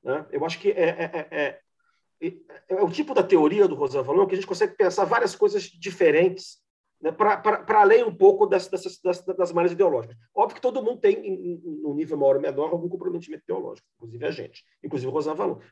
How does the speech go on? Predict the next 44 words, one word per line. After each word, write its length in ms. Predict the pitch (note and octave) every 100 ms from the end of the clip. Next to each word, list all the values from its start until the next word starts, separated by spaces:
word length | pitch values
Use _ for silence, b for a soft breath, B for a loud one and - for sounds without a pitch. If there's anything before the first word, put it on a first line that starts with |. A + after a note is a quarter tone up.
| -
Mas 100 | D3
isso 120 | B4
é 20 |
mais 240 | - -
afastado 760 | - - - - - G#3+ G3+ C#3+
um 100 | A#2
pouco, 340 | - - _ _ _ _ _ _
tá? 360 | G#2+ A2+ C#3+ - _
Então, 300 | C#3 F#3 A3
eu 120 | A#3 A#3
acho 140 | -
que, 80 | E3
no, 120 | A3+
no, 120 | G#3
em 100 | A3
última 320 | C#4+ - -
análise, 680 | E3+ D#3+ A#3 G3 B2+ B2 -
a, 60 | E3
a, 520 | E3+ F3 F3 F3 -
a, 100 | E3+
a 60 | -
discussão 600 | E3+ G3+ - F3 F#3 G3+
é 40 |
meio 240 | F#3+ F#3+ G3
que 240 | G3+ G3+ _ _ _ _
insolúvel, 520 | A3 - G3 D3 B2 - _ _ _ _ _
porque 160 | - F3+
você 180 | F3+ G3+
tem 180 | G#3
um 40 | F#3+
ponto 160 | F#3+
de 60 | F#3
vista 140 | F3+
ideológico 500 | - A3+ A3 B3 -
e 220 | F#4 F#4+ F4+
acabou. 360 | F#4 D4+ - _ _ - - -
Então, 180 | - F#3
não 140 | G#3+
tem, 340 | - A3 A3 b b b
não 120 | F3
tem 140 | F3 G3+
muita, 180 | G3+ G3+ G3+
muita 340 | G3+ G3 G3+
solução. 460 | - F3+ G3 -